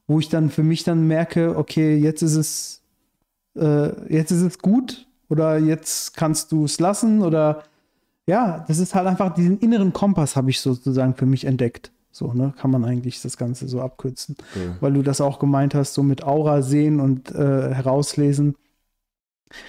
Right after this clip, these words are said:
Speaker 1: Das war ja auch ein, ein, ein, eine Erfahrung, die du ja auch gemacht hast, die dich dahingehend auch, äh, wahrscheinlich deinen inneren, deinen intuitiven Fähigkeiten auch, äh, äh,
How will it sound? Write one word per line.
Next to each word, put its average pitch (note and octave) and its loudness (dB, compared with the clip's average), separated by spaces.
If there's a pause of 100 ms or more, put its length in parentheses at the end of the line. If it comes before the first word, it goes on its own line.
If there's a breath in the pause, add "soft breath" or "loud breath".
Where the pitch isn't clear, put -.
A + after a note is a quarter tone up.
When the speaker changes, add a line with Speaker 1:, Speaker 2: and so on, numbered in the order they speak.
(140)
Speaker 1:
Das - -2
war D#3 2
ja D#3 4
auch E3 0
ein, D#3 2
ein, C#3+ 2
ein, C#3 2
eine C#3 2
Erfahrung, D#3 0
die C#3+ 0
du C#3 2
ja C#3+ 2
auch C#3 -2
gemacht C#3+ 0
hast, - -4 (500 loud breath)
die C#3+ 2
dich D3 -2
dahingehend C#3+ 2
auch, - -6
äh, - -14
wahrscheinlich C#3+ 0
deinen C#3 2
inneren, D#3 0 (540 loud breath)
deinen C#3+ 2
intuitiven E3 0
Fähigkeiten D#3 0
auch, C#3 -2
äh, C3+ 2
äh, B2+ -2